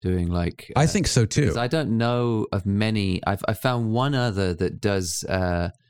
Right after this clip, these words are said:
Speaker 1: deep dives, but only on the Rodecaster. He doesn't do comparisons with other things.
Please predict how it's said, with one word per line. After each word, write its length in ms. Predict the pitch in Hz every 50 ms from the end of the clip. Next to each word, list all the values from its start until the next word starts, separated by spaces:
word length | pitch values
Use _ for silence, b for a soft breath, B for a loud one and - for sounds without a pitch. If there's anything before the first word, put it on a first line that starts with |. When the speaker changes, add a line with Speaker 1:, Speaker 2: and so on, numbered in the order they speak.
| _ _ _ _ _ _ _ _ _ _ _ 98 -
Speaker 1:
deep 240 | - 123 127 - -
dives, 320 | - 120 110 107 98 -
but 140 | - 113 - -
only 260 | 120 127 135 139 135
on 120 | 123 113
the 80 | 101 90
Rodecaster. 640 | 92 98 95 95 - - - 82 82 80 - - 87
He 80 | 90
doesn't 260 | 87 104 98 101 95
do 380 | 90 - 95 92 90 90 87 82
comparisons 600 | - - 82 - 95 95 92 90 - - 87 85
with 120 | 87 82
other 200 | 87 85 82 85
things. 560 | 85 - 95 95 107 139 165 170 - - -